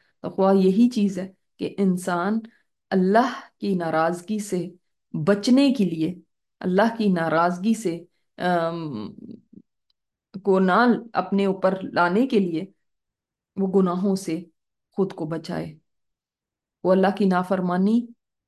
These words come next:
इसलिए नहीं करता क्योंकि उसको पता है कि इससे अल्लाह ताला नाराज हो जाएगा।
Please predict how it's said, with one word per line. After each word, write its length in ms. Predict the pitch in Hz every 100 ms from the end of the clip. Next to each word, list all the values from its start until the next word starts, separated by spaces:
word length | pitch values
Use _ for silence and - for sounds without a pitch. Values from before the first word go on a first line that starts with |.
| -
इसलिए 380 | 226 - 277 277
नहीं 160 | 208
करता 360 | 190 185 - 214 226 - -
क्योंकि 240 | 202 196
उसको 240 | 180 -
पता 280 | 196 170 175
है 120 | 202
कि 100 | 202
इससे 280 | - 190 -
अल्लाह 280 | 196 175 175
ताला 260 | 175 170 185
नाराज 460 | 190 160 165 180
हो 100 | 190
जाएगा। 340 | 156 165 160